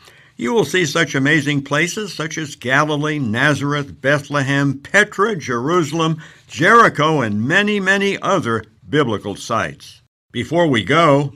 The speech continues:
we have a favor to ask all our listeners. We would like to ask you to pray. We believe that God is on the throne and prayer changes things. So we need you to pray for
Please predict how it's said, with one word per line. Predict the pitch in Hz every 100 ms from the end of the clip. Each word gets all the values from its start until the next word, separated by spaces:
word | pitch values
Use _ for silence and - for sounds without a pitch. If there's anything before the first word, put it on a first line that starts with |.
| _
we | 214 226
have | 185 185
a | 131
favor | 110 - 170 170 120 113
to | 117 -
ask | 127 127 117
all | 127 123
our | 110 104
listeners. | 131 127 110 82 - _ -
We | 220
would | 214
like | 160 160 151
to |
ask | 120 139 139 -
you | 143
to | 120
pray. | 110 - 135 127 85 71 _ _ _
We | 123 156
believe | 147 147 135
that | 113 82
God | 92 135 156 131
is | 101 -
on | - 151 165 160
the | 165
throne | 143 156 156 147 113 80 71 _
and | 117 113 95
prayer | - 170 131 101
changes | 98 - 120 107 104 -
things. | 135 123 92
So | - 147 123 - - - -
we | 160
need | 180 226
you | 208
to | 175
pray | 156 214 202 180
for | 151 214 226 165 143 160